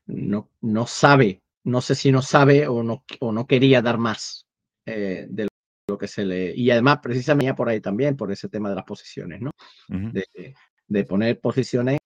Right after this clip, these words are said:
Speaker 1: eh, eh, cómodas, poco costadas, ¿no? Eh, que, que, que les requiriera el mínimo esfuerzo, ¿no? Eh, eh, mínimo gasto, mínimo esfuerzo, pero máxima recompensa. Claro, eh,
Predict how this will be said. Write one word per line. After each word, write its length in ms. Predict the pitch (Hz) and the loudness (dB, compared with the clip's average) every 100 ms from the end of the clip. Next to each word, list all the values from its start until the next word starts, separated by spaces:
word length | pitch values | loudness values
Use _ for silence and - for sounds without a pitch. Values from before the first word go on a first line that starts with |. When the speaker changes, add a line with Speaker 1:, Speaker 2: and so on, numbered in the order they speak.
| - - _ - | -10 -20 _ -8
Speaker 1:
eh, 340 | 113 110 101 - _ - _ _ _ - | -4 -2 -4 -6 _ -20 _ _ _ -8
eh, 720 | 71 82 76 71 58 - - | -6 -4 -4 -6 -8 -10 -12
cómodas, 380 | - 135 123 92 | 0 2 2 -2
poco 300 | 113 - - | -6 -8 -10
costadas, 360 | - 143 117 113 | -4 -2 -2 -4
¿no? 280 | 196 185 _ | -6 -10 _
Eh, 100 | 123 | -18
que, 560 | - 98 95 90 98 - 139 _ | -12 -10 -8 -8 -10 -16 _ _
que, 160 | - 127 123 135 | -18 -14 -14 -16
que 140 | - 110 | -16 -12
les 140 | 110 | -6
requiriera 640 | 120 120 113 127 139 139 135 | -6 -2 4 6 8 6 4
el 140 | 123 | 2
mínimo 420 | 120 127 123 120 | 2 0 0 -2
esfuerzo, 460 | 113 - 135 - 104 | -4 -2 -4 -4 -10
¿no? 340 | 110 127 107 - | -8 -8 -8 -10
Eh, 200 | 104 - - | -12 -12 -14
eh, 100 | - - - | -18 -20 -12
mínimo 340 | 107 123 127 120 | -6 -2 0 0
gasto, 460 | 135 - 139 127 | 0 -2 -4 -2
mínimo 180 | 123 117 - | -2 -6 -6
esfuerzo, 460 | 113 - 139 - 147 | -6 0 -2 0 -6
pero 180 | 123 113 | -4 -4
máxima 440 | 104 - 107 92 | -4 -6 -8 -8
recompensa. 540 | 90 95 - 110 - 82 | -10 -12 -14 -12 -12 -8
Claro, 260 | 101 110 - - - - - - | -4 -4 -8 -20 -20 -20 -20 -10
eh, 260 | - - | -6 -6